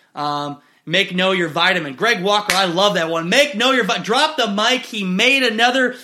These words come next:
appearance on the show. Go Greg Walker. But seriously, make it your duty to ensure people say yes.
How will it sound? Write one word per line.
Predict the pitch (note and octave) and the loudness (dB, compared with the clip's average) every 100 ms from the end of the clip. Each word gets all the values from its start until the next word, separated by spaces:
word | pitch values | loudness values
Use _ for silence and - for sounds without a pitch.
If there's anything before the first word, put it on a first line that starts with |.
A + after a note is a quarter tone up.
| - - | -20 -6
appearance | F#3+ F#3 - B3+ C4+ C#4 B3+ | -2 -2 0 0 2 2 0
on | - G#3 A3+ | -2 -2 0
the | B3+ | -2
show. | B3 - F3 D#3 | -2 0 0 0
Go | C#3 F3+ B3 | -2 0 0
Greg | - A#3 A3+ | 0 0 2
Walker. | A3+ A#3 G#3+ F#3+ C3+ - - - - | 2 2 0 -2 -8 -12 -20 -20 -8
But | G3 F#3+ | -6 -2
seriously, | B3+ B3 G3+ E3 B2+ - _ _ _ _ _ _ _ _ _ _ - | 0 0 0 -4 -8 -10 _ _ _ _ _ _ _ _ _ _ -10
make | D#3+ G3 G#3 - _ _ | -2 -2 -2 -16 _ _
it | - F#3+ | -8 -4
your | F#3 | -4
duty | D3 F#3 F#3+ F3+ | -4 -4 -2 -2
to | |
ensure | E3 D3+ F3 E3 | -4 -6 -6 -6
people | E3+ D#3 D#3 | -6 -10 -10
say | - D3+ | -12 -10
yes. | C#3+ D3 C3 - - - | -8 -10 -12 -16 -18 -18